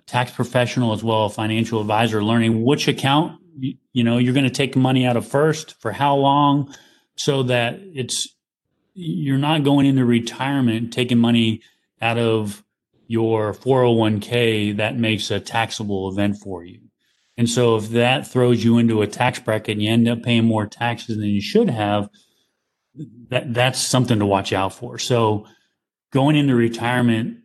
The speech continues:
the thing that you mentioned as being a little nerve-wracking is something that you really have to pay attention to. So,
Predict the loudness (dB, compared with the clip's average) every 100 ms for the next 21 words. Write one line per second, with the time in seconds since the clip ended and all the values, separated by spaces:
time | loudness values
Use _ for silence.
0 | _ -12 -10 -10 -2 0 2 2 2 2
1 | 2 0 0 -2 -2 0 0 0 0 2
2 | 2 2 2 2 2 2 0 0 0 2
3 | 2 0 -2 0 0 0 0 -2 -6 _
4 | _ 0 2 4 2 0 -2 -2 -2 -2
5 | -4 -4 -12 -16 -20 -20 _ _ _ _
6 | -2 2 2 2 2 0